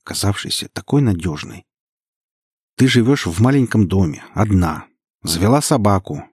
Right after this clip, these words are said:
не пушистого йоркширского терьера, не баллонку, а настоящего убийцу. Ездишь на старой развалюхе, одеваешься скромно, а в ушах бриллианты, да и кольцо стоит немало.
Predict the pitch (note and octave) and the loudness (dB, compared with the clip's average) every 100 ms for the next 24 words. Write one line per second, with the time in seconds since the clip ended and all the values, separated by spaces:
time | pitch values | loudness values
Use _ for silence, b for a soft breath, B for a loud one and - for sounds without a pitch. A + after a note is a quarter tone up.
0 | _ - A2+ B2+ - D3+ - B2 G2 F#2 | _ -2 0 2 2 0 2 0 0 2
1 | A2+ - C3 G#2+ - G#2 G2+ A2+ G#2 G2 | 0 0 0 0 0 -2 0 2 2 2
2 | - - B2 C3+ C#3 G2 B2 C#3 D#3+ - | -2 -4 2 4 4 4 2 2 -2 -8
3 | _ - F2+ F2 E2+ F#2+ - F#2 F#2+ A#2+ | _ -2 -2 0 0 0 0 0 0 2
4 | B2+ D2+ - - - _ _ _ _ _ | 2 0 -4 -14 -16 _ _ _ _ _
5 | _ E2+ B2 C3+ A2 - F2+ - C3 A#2+ | _ 0 2 2 -2 -6 -6 -2 0 2
6 | G#2+ G2 F2+ F#2+ F#2 - _ _ _ E2+ | 0 2 2 0 -4 -12 _ _ _ -4
7 | F2 A#2 C#3 - B2+ - A2+ G#2+ F2+ - | 0 2 2 0 -2 0 2 2 0 -4
8 | _ _ - D3 - D#3 - G2 F#2 F#2 | _ _ 0 0 2 0 0 0 2 2
9 | F2+ F#2+ - _ _ _ G2 C#3+ - - | -2 -4 -10 _ _ _ 0 0 0 -2
10 | - - - C#2+ - E2 E2 - - | -6 -8 -8 -8 -6 -6 -4 -6 -10